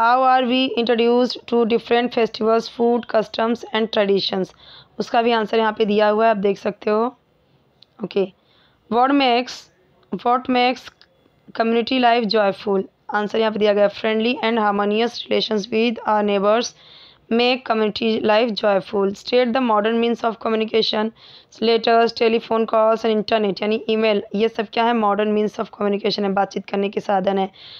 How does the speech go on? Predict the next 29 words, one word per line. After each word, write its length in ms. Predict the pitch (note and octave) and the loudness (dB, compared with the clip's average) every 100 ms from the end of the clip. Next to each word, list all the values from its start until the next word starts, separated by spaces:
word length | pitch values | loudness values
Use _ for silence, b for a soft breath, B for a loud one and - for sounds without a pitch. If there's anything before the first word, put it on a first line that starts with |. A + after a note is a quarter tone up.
| B B | B B
Why 160 | A3+ B3 | 0 2
did 160 | C4+ | 2
many 240 | C4 B3 C4 | 2 2 2
relations 480 | B3+ B3+ C4 B3+ A#3+ | 2 0 0 -2 0
stay 240 | A#3+ B3 B3 | 0 0 0
together 300 | A3+ A#3 A#3 | 0 2 2
and 120 | B3 | 0
form 320 | - A3 A3 | -2 0 0
big 300 | G#3 G#3+ - | 0 -2 -4
family? 500 | G#3+ G#3 G#3 G#3 G#3 | -2 0 2 2 0
तो 80 | - | -2
यहाँ 160 | G#3 G3+ | -2 -2
पे 140 | G#3 | -2
उसका 220 | G3+ - | -4 -4
भी 60 | G#3 | -4
आंसर 240 | G#3 F#3 | -2 -2
दिया 200 | F#3+ G3+ | 0 0
गया 140 | G3 G3+ | 2 0
है, 120 | A3 B B B B C4+ | -2 B B B B -2
"To 80 | |
solve 480 | C#4+ - B3 A#3+ B3 | -2 2 4 4 4
which 280 | G#3+ C4+ - | 2 0 -2
problems 380 | - A#3+ A3 A#3 | -2 0 2 0
do 140 | G#3+ A3+ | 0 0
we 200 | A3 A#3+ | 0 2
need 300 | A3+ A#3 A#3+ A#3+ | 2 2 0 0
each 260 | B3 A#3 A#3+ | -2 0 0
other's 360 | G#3 G#3+ - - | 2 2 0 0
help?" 240 | G3 F#3 | 2 2